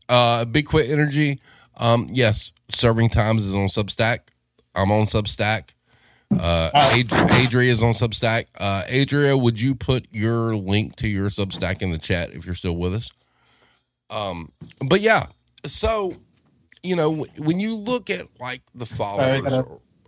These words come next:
Speaker 1: or
Speaker 2: psycho
Speaker 1: whatnot.
Speaker 2: cat running around here.
Speaker 1: What's that?
Speaker 2: Sorry, there's a psycho cat running around here for
Speaker 1: Hey,
Speaker 2: hearing
Speaker 1: we
Speaker 2: all
Speaker 1: all
Speaker 2: this.
Speaker 1: have psycho cats. But, um,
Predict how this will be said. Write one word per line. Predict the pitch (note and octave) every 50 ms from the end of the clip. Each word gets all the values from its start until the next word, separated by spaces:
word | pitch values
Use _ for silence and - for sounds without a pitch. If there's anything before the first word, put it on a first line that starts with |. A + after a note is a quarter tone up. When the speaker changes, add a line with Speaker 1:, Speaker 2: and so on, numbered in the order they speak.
| _
Speaker 1:
or | - G2 F#2+ F#2+ F#2 F#2
Speaker 2:
psycho | - - - - C#3
Speaker 1:
whatnot. | C#3 - -
Speaker 2:
cat | - - _ _
running | - C3+ C3+ - _ _ -
around | C3 C3 B2+
here. | B2+ C3 C3 C#3 C#3 - - - - - - _ _ _ _ _ - -
Speaker 1:
What's | G#2+ A#2 A2
that? | C3+ C#3 - - - _ _ _ _ _ _ _ _ _ _ _ _ -
Speaker 2:
Sorry, | - D3 C#3
there's | C#3 C#3+ C#3 C3+
a | C#3+
psycho | - C#3+ C3+ C3 A2+ C3+ B2
cat | A2 C3 B2+ B2
running | B2+ B2+ B2 B2
around | B2 A#2+ A#2+ A#2+ B2 A#2
here | A2+ A#2 A2+
for | A2+ C3+ B2+ A#2+ A#2+ -
Speaker 1:
Hey, | - A2 G#2+
Speaker 2:
hearing | G2+ -
Speaker 1:
we | B2+ B2+
Speaker 2:
all | A#2 G#2 G2
Speaker 1:
all | F#2+
Speaker 2:
this. | F#2+ G2+
Speaker 1:
have | G2 F2+ -
psycho | - - D#2+ D#2+ - D2 C#2
cats. | - C2+ A1+ G#1+ G1+ - - - - _ _ _ _ _ _ - - A2 F#2+
But, | E2+ F#2 F2+ E2
um, | D#2 D2 C#2 B1+ A#1+